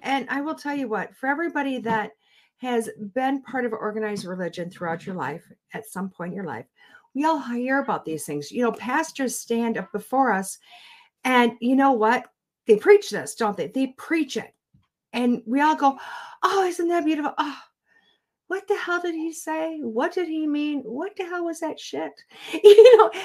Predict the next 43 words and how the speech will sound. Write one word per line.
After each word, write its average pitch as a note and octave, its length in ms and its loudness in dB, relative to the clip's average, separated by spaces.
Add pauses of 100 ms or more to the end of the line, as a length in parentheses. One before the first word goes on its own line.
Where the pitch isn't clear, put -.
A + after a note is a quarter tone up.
(280)
I G4+ 100 8
mean, G4+ 100 10
I - 40 6
don't G#4+ 160 10
know A4+ 180 10
about F4+ 100 8
you, A4 140 12
but G#4+ 60 6
that's G4 200 4
what G4 100 2
I A4+ 180 6
do. F#3 280 2 (120)
That's G4+ 200 0
what G4 100 4
I G4+ 120 6
do. C4+ 160 -2
I E4 140 0
sit G4 200 -4
there G4 100 2
and D#4+ 80 -6
go, D4+ 300 0 (220)
"Uh, F#4+ 220 2 (480)
uh, - 100 0 (320)
I A3+ 160 2
have A#3 160 -2 (100)
no B3+ 160 0
clue A#3+ 180 -8
what A3+ 180 0
you - 80 -20
just - 360 -14
said. - 380 -20 (140)
I - 20 -18
have G#3+ 80 -12
no C#4+ 300 -2
clue D4+ 120 -8
what C4 160 -8
you - 80 -18
just - 280 -4
said." - 280 -8 (1500)
And D#4+ 120 0
it's E4 160 -4
amazing, D#4 760 -2
because D4+ 640 -6